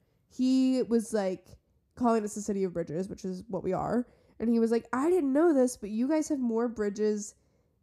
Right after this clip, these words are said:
than Venice." And he was like, "How many bridges do you guys have?" And he was, like, trying to get someone in the audience to answer it. Everybody was getting it, getting it wrong.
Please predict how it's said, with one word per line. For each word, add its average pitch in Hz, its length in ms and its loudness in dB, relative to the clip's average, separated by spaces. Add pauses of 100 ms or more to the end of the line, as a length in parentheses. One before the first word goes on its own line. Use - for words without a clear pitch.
(180)
than 247 320 4
Venice." 320 680 4
And 240 80 0
he 277 100 2
was 269 160 -2
like, 254 120 0
"How 269 200 0
many 330 200 2
bridges 247 340 0
do 214 60 -6
you 208 60 -4
guys 190 200 -4
have?" - 300 -12
And 214 100 -6
he 240 80 -2
was, 226 180 0
like, 226 140 -4
trying 226 240 -6
to 247 80 -4
get 240 160 -12
someone 214 220 -8
in 202 60 -10
the - 60 -14
audience 196 500 -6 (320)
to - 120 -12
answer 240 240 2
it. - 100 0
Everybody 233 320 2
was 208 100 -4
getting 196 240 -6
it, - 180 -14
getting 202 240 -4
it - 80 -12
wrong. - 360 -10